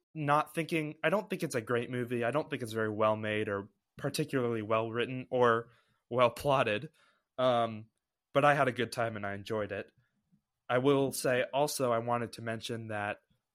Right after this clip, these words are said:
Matthew Vaughn, this director, he did X-Men First Class, which is the only one of his movies I've seen. But, um,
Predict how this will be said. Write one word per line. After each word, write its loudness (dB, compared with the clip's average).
Matthew 2
Vaughn, 2
this -6
director, -2
he -8
did 4
X-Men 0
First -4
Class, 0
which -12
is -12
the -4
only -2
one -2
of -8
his -6
movies -6
I've -4
seen. -6
But, 4
um, 2